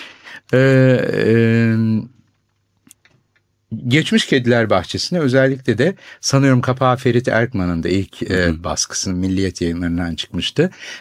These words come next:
Speaker 1: Pembe bir kapağı vardı ve üstünde küçücük bir iz vardı. Böyle bir şeyin izi vardı. "Aa, Göçmüş Kediler." E, kapağını beğenerek aldım.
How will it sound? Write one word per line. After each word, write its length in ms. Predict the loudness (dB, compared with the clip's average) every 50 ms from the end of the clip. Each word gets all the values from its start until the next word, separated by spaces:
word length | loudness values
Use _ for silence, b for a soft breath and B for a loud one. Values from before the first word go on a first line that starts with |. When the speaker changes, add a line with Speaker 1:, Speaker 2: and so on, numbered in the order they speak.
| B
Speaker 1:
Pembe 320 | -2 -2 0 2 2 2 0
bir 60 | 0
kapağı 400 | 0 -2 -2 0 2 2 2 2
vardı 260 | 2 2 0 0 2
ve 100 | 2 2
üstünde 360 | 2 0 -2 -4 -2 -4 -4
küçücük 520 | -4 0 -2 0 0 0 -4 -6 -6 -2 0
bir 200 | 0 0 2 4
iz 300 | 4 4 4 0 -2 -2
vardı. 400 | 0 0 0 -2 -4 -6 -8 -4
Böyle 220 | -4 -4 -4 -6
bir 60 | -8
şeyin 320 | -8 -4 -2 -2 0 0 -2
izi 380 | -2 -4 -4 0 0 0 0
vardı. 520 | 0 -2 -4 -4 -6 -4 -4 -4 -4 -4 -6 _ B B B B B B B B B B B _ -4
"Aa, 200 | -2 0 2 2
Göçmüş 420 | 4 4 2 2 0 -2 -8 -6 -4
Kediler." 640 | -2 -2 -2 -2 -2 -2 -2 -4 -4 -8 -14 -16 -18 _ _ _ _ _ _ _ _ b b b b b b b b b b b -8
E, 680 | -4 -2 0 2 2 2 0 -2 -4 -8 -8 -8 -6
kapağını 400 | -6 -6 -2 0 0 2 2 2
beğenerek 460 | 2 2 2 2 2 0 0 -2 -2
aldım. 520 | 0 0 0 0 0 0 0 -2 -2 -2